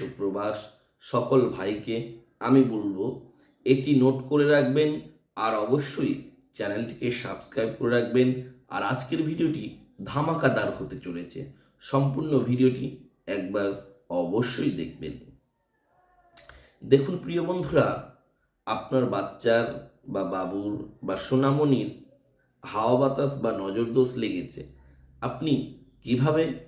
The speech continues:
ঠিক করবেন? প্রিয় বন্ধুরা, আপনি একটা গ্লাসে এক গ্লাস পানি নেবেন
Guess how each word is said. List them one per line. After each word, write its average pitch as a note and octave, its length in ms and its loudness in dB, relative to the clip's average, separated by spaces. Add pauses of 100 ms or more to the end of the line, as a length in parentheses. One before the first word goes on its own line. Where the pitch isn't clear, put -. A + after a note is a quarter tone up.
(340)
ঠিক B2 200 2 (160)
করবেন? - 360 -10 (680)
প্রিয় C#3+ 220 6
বন্ধুরা, D#3 380 2 (460)
আপনি A#2 280 -4 (160)
একটা - 300 -2 (120)
গ্লাসে B2 440 0 (560)
এক A#2+ 260 0
গ্লাস B2+ 280 4 (340)
পানি A#2+ 300 2
নেবেন - 320 -2